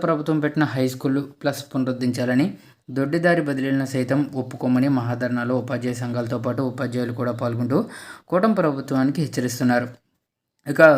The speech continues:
పంతొమ్మిది వందల తొంభై ఎనిమిది డిఎస్సీలో మిగిలిపోయిన వారికి పోస్టింగ్లు ఇవ్వాలని, నైంటీ ఎయిట్ టూ థౌజండ్ ఎయిట్ డిఎస్సీ అభ్యర్థులను కూడా రెగ్యులర్ చేస్తూ ఉత్తర్వులను జారీ చేయాలంటూ డిమాండ్లు అయితే చేశారు. ఇక పేద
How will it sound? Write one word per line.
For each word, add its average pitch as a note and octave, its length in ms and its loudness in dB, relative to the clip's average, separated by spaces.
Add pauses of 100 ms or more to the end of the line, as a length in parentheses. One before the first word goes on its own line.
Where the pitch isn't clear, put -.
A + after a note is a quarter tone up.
(240)
పంతొమ్మిది D#3+ 340 4
వందల D#3+ 180 2
తొంభై C3 240 4
ఎనిమిది C3 260 2
డిఎస్సీలో C3 460 0
మిగిలిపోయిన B2 480 2
వారికి B2 360 0
పోస్టింగ్లు A#2+ 380 -2
ఇవ్వాలని, A#2+ 360 2 (500)
నైంటీ C#3+ 300 2
ఎయిట్ F3+ 220 0 (260)
టూ D3+ 120 4
థౌజండ్ D3+ 420 4 (140)
ఎయిట్ B2+ 200 2
డిఎస్సీ C3 380 0
అభ్యర్థులను B2+ 500 0
కూడా B2+ 240 2
రెగ్యులర్ A#2+ 400 -2
చేస్తూ B2+ 260 -2
ఉత్తర్వులను B2 460 0
జారీ A#2 240 -2
చేయాలంటూ A#2+ 320 -2 (100)
డిమాండ్లు A#2+ 340 0
అయితే A#2 220 -2
చేశారు. A#2+ 320 0 (420)
ఇక B2+ 140 2 (220)
పేద B2 160 0